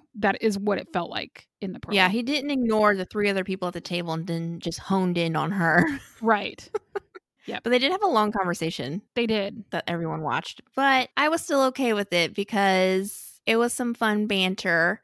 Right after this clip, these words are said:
Speaker 2: which really continued throughout the movie.
Speaker 1: Uh-huh.
Speaker 2: And then this scene also led to one of my, the parts that I really appreciated, which was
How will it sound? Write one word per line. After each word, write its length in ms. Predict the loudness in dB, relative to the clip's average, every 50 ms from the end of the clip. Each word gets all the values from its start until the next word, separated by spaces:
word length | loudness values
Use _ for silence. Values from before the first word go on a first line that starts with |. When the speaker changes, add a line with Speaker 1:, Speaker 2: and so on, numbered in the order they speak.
| _ _
Speaker 2:
which 680 | -8 -4 0 0 0 0 -2 -4 -8 -10 -10 -10 -12 -12 -10
really 420 | -6 -2 0 2 2 2 2 0 0
continued 560 | -2 -2 -2 -2 -2 -2 0 0 -2 -2 -2
throughout 260 | -2 0 0 0 0
the 60 | -2
movie. 680 | 0 2 2 2 2 0 -2 -2 -2 -2 -2 -4 -6 -8 _ _ _
Speaker 1:
Uh-huh. 300 | -8 -6 -4 -4 -4 -6 -8 -10 _ _
Speaker 2:
And 240 | 0 0 2 2 2
then 600 | 2 2 2 4 2 2 2 0 -2 -4 -6 -8 -10 _
this 240 | -2 0 0 0 0
scene 540 | -4 -6 -4 -2 0 0 2 0 0 -2 -4 -8 _ -2
also 440 | 0 0 0 0 -2 -2 -2 -2
led 420 | 0 0 2 2 2 0 0 -4 -8
to 180 | -6 -4 -4 -2
one 200 | -2 -2 -2 -2
of 100 | -2 -2
my, 520 | -2 -2 0 2 2 2 0 -2 -4 -6 -8 _ _
the 80 | -10 -4
parts 280 | 0 0 0 0 0 -2
that 120 | 0 0
I 40 | 2
really 260 | 2 2 2 2 2
appreciated, 760 | 0 -2 -4 -4 -4 -4 -6 -4 -4 -2 0 0 0 0 -2
which 380 | -2 -2 -2 -2 -2 -4 -6 -4
was 560 | -2 0 2 2 2 2 0 -2 -4 -8